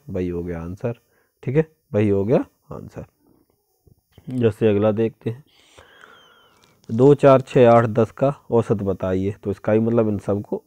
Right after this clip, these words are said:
ऐड करना है, सभी को ऐड करके बटे संख्याओं की संख्या पाँच है, इन्हें जोड़ लो, दो और चार छः और छः बारह, आठ बीस और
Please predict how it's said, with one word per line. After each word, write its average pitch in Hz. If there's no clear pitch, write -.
ऐड 117
करना 127
है, 135
सभी 104
को 101
ऐड 113
करके 110
बटे 107
संख्याओं 107
की 104
संख्या 104
पाँच 113
है, 120
इन्हें 117
जोड़ 107
लो, 117
दो 107
और 110
चार 107
छः 113
और 113
छः -
बारह, 113
आठ 113
बीस 113
और 110